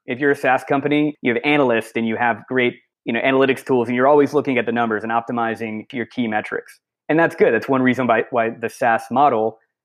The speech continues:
um, is good in terms of scaling and why it gets a lot of investment, is you want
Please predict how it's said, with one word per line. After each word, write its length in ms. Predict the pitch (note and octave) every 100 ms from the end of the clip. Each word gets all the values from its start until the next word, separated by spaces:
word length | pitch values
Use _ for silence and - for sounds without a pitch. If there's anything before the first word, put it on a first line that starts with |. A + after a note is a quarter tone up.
| _ -
um, 280 | A2 A2 -
is 200 | C3 G#2+
good 440 | - C#3+ A#2+ A#2 - -
in 100 | A2+
terms 180 | A#2+ G#2+
of 80 |
scaling 600 | - - A#2+ A#2+ A#2 A2+
and 100 | A2
why 140 | G#2+ A2
it 80 | G#2+
gets 140 | A#2
a 40 | A#2
lot 120 | A2+
of 80 | G#2
investment, 540 | G2+ G#2+ - G#2+ G#2+
is 120 | G#2+
you 120 | C3+
want 300 | B2 C#3 C3+